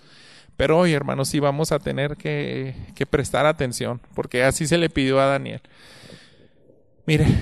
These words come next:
es probable que haya, bueno, no las he contado, pero hay bastante información, hay muchos libros de posturas de personas que quieren descifrar esto.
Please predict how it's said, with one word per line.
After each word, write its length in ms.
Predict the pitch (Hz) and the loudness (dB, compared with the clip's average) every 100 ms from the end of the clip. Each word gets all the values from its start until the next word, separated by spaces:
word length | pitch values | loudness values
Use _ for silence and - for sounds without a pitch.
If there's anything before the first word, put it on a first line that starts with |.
| - | 2
es 220 | 165 160 | 0 0
probable 440 | 202 202 190 208 | 4 6 6 4
que 160 | 202 185 | 2 2
haya, 840 | 175 185 208 202 180 156 131 - - | 4 2 2 2 2 0 -4 -10 -20
bueno, 460 | - - 135 190 170 | -16 -6 -2 -2 -2
no 140 | 160 | 0
las 180 | 175 175 | 0 0
he 100 | 175 | -4
contado, 540 | 180 175 165 170 208 | -6 0 2 2 2
pero 340 | - 165 143 139 | 2 2 4 2
hay 220 | 151 170 | 2 2
bastante 640 | 180 175 - 160 170 180 | 0 0 0 2 2 -2
información, 720 | 180 175 151 139 135 170 202 | -4 -4 -2 -2 -2 -4 -2
hay 160 | 160 151 | -2 -2
muchos 640 | 151 160 175 175 185 175 | 0 2 2 0 -2 -2
libros 500 | 175 175 180 202 196 | -2 -2 0 -2 -2
de 120 | 151 147 | -4 -2
posturas 640 | 143 131 151 151 185 185 | 0 0 0 2 4 2
de 100 | 156 | 0
personas 480 | - 139 147 147 165 | -2 -2 -2 -2 -4
que 120 | 151 | -6
quieren 340 | - 147 156 | -4 -2 0
descifrar 500 | 156 - 135 135 143 | -2 -2 -4 0 2
esto. 380 | 170 190 - 160 | 2 -2 -6 -10